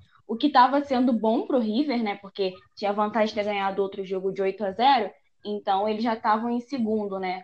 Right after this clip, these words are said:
mesmo com empate. E o São Paulo parece que se acomodou muito. O Diniz foi fazer a primeira mudança aos trinta e dois do segundo tempo com um a um.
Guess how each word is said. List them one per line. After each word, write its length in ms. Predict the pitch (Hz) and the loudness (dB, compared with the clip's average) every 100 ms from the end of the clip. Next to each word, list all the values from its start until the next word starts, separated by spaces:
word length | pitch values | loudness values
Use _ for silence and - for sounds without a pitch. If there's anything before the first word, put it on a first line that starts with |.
| 190 | -10
mesmo 280 | 190 202 208 | -10 -10 -4
com 100 | 240 | -2
empate. 540 | 277 208 160 - - _ _ - - | 0 0 0 -4 -18 _ _ -20 -4
E 80 | 262 | -2
o 40 | |
São 240 | 285 294 | 4 4
Paulo 240 | 294 277 294 | 6 6 6
parece 300 | 277 277 - | 2 2 -4
que 60 | |
se 60 | - | -8
acomodou 540 | 262 269 240 226 233 | -4 0 0 2 2
muito. 580 | 269 233 220 208 - 170 - - | 4 4 2 0 -10 -14 -8 -8
O 120 | - 220 | 0 0
Diniz 400 | 214 240 240 277 | 2 2 2 0
foi 120 | 277 | -2
fazer 300 | 277 254 240 | -2 -2 -2
a 60 | 254 | -2
primeira 340 | 254 247 262 | 0 0 0
mudança 480 | 269 247 233 254 269 | 0 0 0 0 -2
aos 140 | 247 | -6
trinta 280 | 254 285 330 | 0 2 2
e 60 | 247 | 2
dois 380 | 220 233 240 | 4 4 4
do 80 | 220 | -2
segundo 480 | 214 226 202 214 214 | -8 -8 -4 -2 -2
tempo 480 | 214 196 220 226 226 | 0 0 -2 -4 -12
com 220 | - 226 | -6 -2
um 80 | 240 | 2
a 80 | 254 | 2
um. 260 | 220 220 | 2 -2